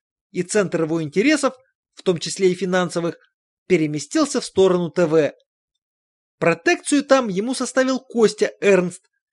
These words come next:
который в середине восьмидесятых был еще биологом, приобщавшимся к киноискусству, и жил в соседнем с Макаром подъезде. Так вот,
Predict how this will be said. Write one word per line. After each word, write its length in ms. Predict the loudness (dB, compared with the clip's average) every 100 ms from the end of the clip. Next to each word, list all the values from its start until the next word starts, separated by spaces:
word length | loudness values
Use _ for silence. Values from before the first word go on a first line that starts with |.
| _ _
который 360 | -4 0 2 0
в 60 |
середине 460 | -2 -2 -2 -4 -2
восьмидесятых 760 | -4 -4 -10 -2 0 0 -2
был 200 | -4 -4
еще 200 | -4 -6
биологом, 640 | -2 0 2 2 -2 -6 -12 _ _ -4
приобщавшимся 720 | 0 0 0 -2 -2 -8 -10
к 60 | -8
киноискусству, 920 | -6 -6 -8 -4 -2 -2 -4 -10 -12 _ _ _ -8
и 140 | -6
жил 300 | -2 2 0
в 80 | 0
соседнем 500 | -6 -4 -4 -4 -8
с 80 | -6
Макаром 460 | -4 2 2 2
подъезде. 600 | -2 -4 0 -2 -2 -10 -18 _ _ _ _ _ _ -4
Так 200 | -4 2
вот, 280 | 2 2